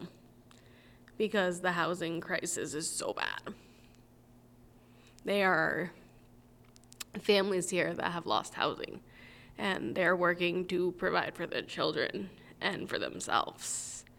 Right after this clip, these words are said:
They're working to keep their kids safe. And it's, and people just aren't understanding it. Right now, it's a hard time for everyone.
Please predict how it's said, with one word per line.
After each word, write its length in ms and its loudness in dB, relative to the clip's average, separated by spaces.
They're 140 -2
working 360 2
to 60 -6
keep 240 -6
their 120 0
kids 480 -2
safe. 500 -6
And 500 -6
it's, 800 -10
and 340 -4
people 280 0
just 240 -6
aren't 220 0
understanding 680 -8
it. 180 -12
Right 160 8
now, 180 8
it's 120 2
a 60 4
hard 300 6
time 320 2
for 260 -2
everyone. 540 -2